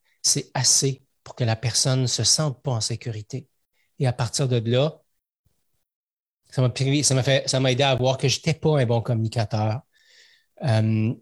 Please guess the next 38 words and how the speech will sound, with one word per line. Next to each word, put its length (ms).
et 80
que 160
j'avais 420
à 140
travailler 540
ça. 180
Donc, 300
quand 140
la 160
tension 640
est, 240
est, 280
est 200
telle 200
à 100
l'intérieur 480
de 80
moi, 200
Geneviève, 520
que 160
je 140
sais 360
que 140
ça 200
va 140
se 120
bousculer 760
à 60
la 100
sortie 760
et 80
que 120
je 120
risque 460
de 120
dire 340
des 160
choses 560